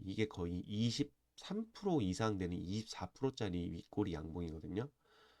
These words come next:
그래서 이 윗꼬리 박스를 잡-, 장악이 나오고 눌림목에서 지지가 받는 데서 타점을 잡으면 이렇게 위로 상승이 나온다.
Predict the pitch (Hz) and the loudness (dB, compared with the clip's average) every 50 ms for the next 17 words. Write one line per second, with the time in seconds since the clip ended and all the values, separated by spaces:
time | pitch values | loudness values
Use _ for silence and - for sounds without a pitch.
0 | _ _ _ _ _ _ _ _ _ _ _ _ - 107 107 107 131 143 151 - | _ _ _ _ _ _ _ _ _ _ _ _ 4 4 6 6 6 4 4 2
1 | - - 107 110 98 95 95 - - - 127 123 120 110 - 151 147 - - 143 | 0 0 2 2 2 2 0 -2 0 2 2 2 2 2 2 0 0 2 2 4
2 | 143 143 143 - - - - - - - 101 107 123 123 113 92 82 80 85 87 | 4 4 4 2 -6 -10 -12 -14 -4 0 2 2 4 4 2 2 2 2 2 2
3 | - - 139 156 175 196 - _ _ _ _ _ _ _ _ _ _ _ 101 98 | 4 4 4 4 4 2 -4 _ _ _ _ _ _ _ _ _ _ _ -2 2
4 | 104 120 131 131 117 98 87 80 85 80 113 120 131 143 165 160 - _ _ _ | 4 4 4 4 4 2 2 2 0 0 0 0 0 0 -2 -4 -10 _ _ _
5 | _ _ _ _ _ _ _ _ _ - - 104 110 104 107 - - 87 85 90 | _ _ _ _ _ _ _ _ _ -12 -6 -2 0 2 2 2 0 0 0 0
6 | 90 85 85 85 - - - - 143 - 156 156 143 110 - 92 80 - 87 95 | 0 0 -2 -4 -6 -8 -6 -6 -4 2 2 2 2 2 0 -6 -6 -4 -2 -2
7 | 120 139 139 - - - - - 87 90 90 - - - 131 143 147 156 143 110 | -2 -2 -2 -6 -10 -12 -12 -6 -2 -2 -2 -2 -2 0 0 0 0 0 0 0
8 | 80 76 76 76 95 - - | 0 -2 -4 -6 -8 -12 -18